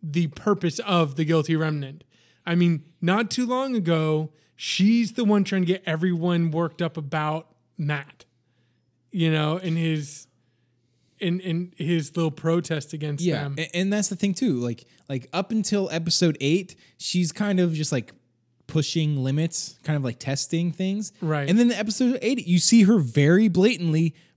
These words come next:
Speaker 2: breaking Guilty Remnant rules when she's screaming and she's talking, and then she won't stop talking. And then
Speaker 1: Mm-hmm.
Speaker 2: later in the episode, she is still talking, right?
Speaker 1: <laughs>
Speaker 2: And then at, and at the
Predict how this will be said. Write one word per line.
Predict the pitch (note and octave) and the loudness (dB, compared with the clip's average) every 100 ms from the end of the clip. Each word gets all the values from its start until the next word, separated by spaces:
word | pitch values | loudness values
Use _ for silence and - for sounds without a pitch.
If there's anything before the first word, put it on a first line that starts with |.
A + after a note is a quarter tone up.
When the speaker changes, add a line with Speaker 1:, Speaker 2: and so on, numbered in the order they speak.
| - | -12
Speaker 2:
breaking | C3 B2 C3 G#3 G#3+ A3 G#3+ G#3+ G#3 _ _ B2+ | -6 0 4 4 4 2 4 2 -4 _ _ 0
Guilty | D3+ F#3 G#3 | 2 4 4
Remnant | F3 F3 F3+ D3 | 4 4 2 0
rules | G#3+ C4 A2 | 2 2 0
when | B2+ C3+ | -2 -2
she's | - D3+ | -2 -2
screaming | - - E3+ G#3+ E3+ A#2+ A2 | -2 2 4 4 4 2 -2
and | A#2 | -4
she's | C#3+ C3+ | -4 -4
talking, | D#3+ F#3+ F#3+ B2+ | -2 -2 -2 -6
and | B2 | -4
then | C#3 | -4
she | - F3+ | 0 0
won't | B2+ B2+ E3 F3+ | 2 2 2 0
stop | - - - A3+ C#4+ - | 0 2 2 0 -2 -8
talking. | - A2 - - G2+ G#2 C#3 | -8 -6 -8 -8 -10 -8 -4
And | D3+ | 0
then | F3 F#3+ | 2 2
Speaker 1:
Mm-hmm. | |
Speaker 2:
later | E3 F#3 | 4 4
in | G3 | 4
the | G#3 | 0
episode, | A3+ D#3 C3+ - _ | 0 0 -2 -10 _
she | - A3 A#3+ | 2 2 4
is | A#3+ | 2
still | - - A3 B3+ B3 | 2 4 6 6 6
talking, | C#3+ G#3+ B3+ - E3+ B2 | 2 2 2 2 0 2
right? | E3+ D#3+ G#3+ G#3+ - G#3 | 0 2 0 -2 -4 -8
Speaker 1:
<laughs> | - | -4
Speaker 2:
And | E3+ G3+ | -2 0
then | A3+ | 0
at, | - F3+ - _ | 0 -6 -6 _
and | F3 G3 | -2 0
at | G3 | -2
the | A3+ | -6